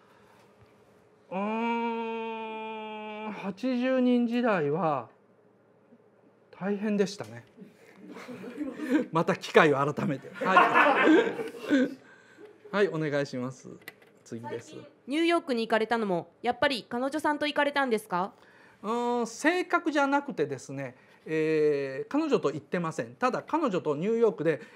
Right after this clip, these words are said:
Speaker 1: えー、待ち合わせをしましたです。<laughs> すいません、これフリックスのメンバーにも言ってませんでしたけれどもですね。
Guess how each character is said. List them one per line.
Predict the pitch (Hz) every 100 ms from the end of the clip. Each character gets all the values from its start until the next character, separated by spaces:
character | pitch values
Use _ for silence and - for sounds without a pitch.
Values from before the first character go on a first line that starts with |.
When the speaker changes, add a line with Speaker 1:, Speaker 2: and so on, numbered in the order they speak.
| -
Speaker 1:
え | 156
ー、 | 131
待 | 170 180
ち | 285
合 | 269
わ |
せ | 262 240
を |
し | 240 196
ま | 151
し | -
た | -
で | -
す。 | 508 - - 247 277 285 - 185 208 165 262 294 277 247
<laughs> | - -
す |
い | 294
ま | 285
せ | 254
ん、 |
こ | 202
れ | 175
フ |
リ | 240
ッ |
ク | 247
ス |
の | 202
メ | 226
ン | 202
バ |
ー | 175
に |
も | 170
言 | 156
っ |
て |
ま | 214
せ | 190
ん | 190
で | -
し |
た | 220
け | 196
れ | 196
ど | 196
も | 170
で |
す |
ね。 | 170